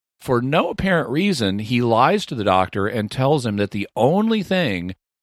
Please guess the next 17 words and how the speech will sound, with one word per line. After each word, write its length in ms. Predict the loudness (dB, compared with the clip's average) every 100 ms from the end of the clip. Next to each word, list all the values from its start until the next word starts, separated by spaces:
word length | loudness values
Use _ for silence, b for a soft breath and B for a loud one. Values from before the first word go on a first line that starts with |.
| _
that 220 | 0 0 2
will 240 | 2 2
save 560 | 0 2 2 2 0 -2
Sarah 300 | 0 0 0
Jane's 280 | 0 0
eyesight 520 | 0 0 0 0 0 -2
is 180 | -4
the 120 | -2 0
elixir 420 | 0 -2 -2 -2
of 100 | 0
life. 420 | 0 0 -4 -12
So 220 | -2 -2
Tom 260 | 0 -2 0
Baker 320 | 0 0 -2
needs 260 | -2 -6 -8
to 100 | -10
go 520 | -2 2 4 4